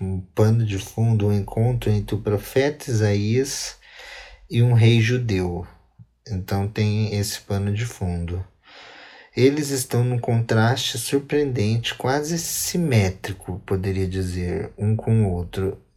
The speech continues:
Nós vemos em Isaías sete, o profeta havia se encontrado com quem? Com o rei Acás.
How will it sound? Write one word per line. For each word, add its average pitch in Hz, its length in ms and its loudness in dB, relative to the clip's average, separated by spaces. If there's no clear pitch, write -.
Nós 107 340 2
vemos 107 400 2
em 110 100 4
Isaías 110 540 4
sete, 113 800 -2
o 98 80 0
profeta 110 580 2
havia 113 280 2
se 127 180 -4
encontrado 120 680 0
com 139 240 -6
quem? 90 260 -2
Com 101 220 -2
o - 20 2
rei 104 240 2
Acás. 98 680 0